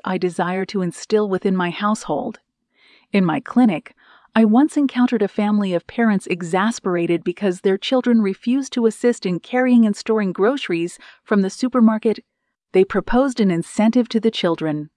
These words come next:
promising, "For each of you who helps us put away the groceries, five dollars will be your reward."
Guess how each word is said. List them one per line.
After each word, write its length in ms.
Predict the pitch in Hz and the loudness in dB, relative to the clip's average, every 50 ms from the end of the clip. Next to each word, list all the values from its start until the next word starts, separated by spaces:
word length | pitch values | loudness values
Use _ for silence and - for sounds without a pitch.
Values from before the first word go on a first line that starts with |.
| _ _ _ | _ _ _
promising, 720 | - - 214 190 185 180 170 - - 165 156 156 160 165 _ _ _ _ _ _ _ _ | -2 0 0 2 2 0 -2 -2 -2 -2 -2 -4 -6 -8 _ _ _ _ _ _ _ _
"For 220 | _ - 208 185 170 - | _ 0 2 2 2 2
each 240 | - 196 214 - - | 2 0 0 0 0
of 100 | 262 220 | 0 2
you 160 | 240 254 247 | 2 2 2
who 160 | 240 - 190 | 2 2 0
helps 340 | 170 160 196 202 214 - - | 0 2 0 -2 -2 0 0
us 160 | 240 226 - | 0 0 0
put 200 | - - - 226 | -2 0 2 4
away 240 | 214 208 208 208 214 | 4 4 4 4 4
the 100 | 202 202 | 2 2
groceries, 680 | - - 202 202 233 - - - 165 160 165 170 - - _ _ _ _ _ | 2 2 4 4 2 2 0 -2 0 0 0 -2 -6 -10 _ _ _ _ _
five 320 | _ - 208 214 240 277 254 | _ 2 2 2 2 2 0
dollars 460 | 240 240 226 226 226 226 226 214 - | 0 0 2 2 2 2 2 2 2
will 120 | 214 196 185 | 2 0 2
be 120 | 220 208 | 2 -2
your 260 | 196 190 185 190 185 | -2 0 0 0 0
reward." 680 | 180 175 165 160 165 180 214 240 208 - 156 135 - | 0 -2 -4 -4 -4 -4 -2 -2 -2 -2 -2 -6 -8